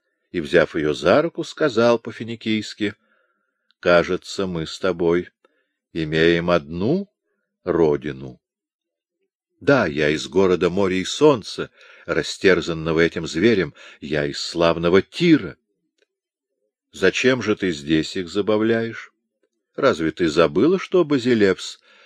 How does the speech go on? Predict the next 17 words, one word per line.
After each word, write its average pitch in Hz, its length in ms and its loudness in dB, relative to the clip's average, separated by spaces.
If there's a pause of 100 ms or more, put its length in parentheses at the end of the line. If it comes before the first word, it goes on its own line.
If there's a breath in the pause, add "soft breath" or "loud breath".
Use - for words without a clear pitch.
(140 soft breath)
распял 110 680 4
на 110 160 -2
крестах 117 680 -2
полторы 107 540 2
тысячи 104 600 -4
храбрейших 104 760 0
защитников 98 840 -2 (320 loud breath)
твоего 107 460 8
родного 107 500 4
города?» 90 540 4 (1300)
«Я 71 220 -2
это 71 180 -4
помню 82 520 0
и 78 40 -4
никогда 78 480 -4
не 80 120 -8
забуду. 80 640 -8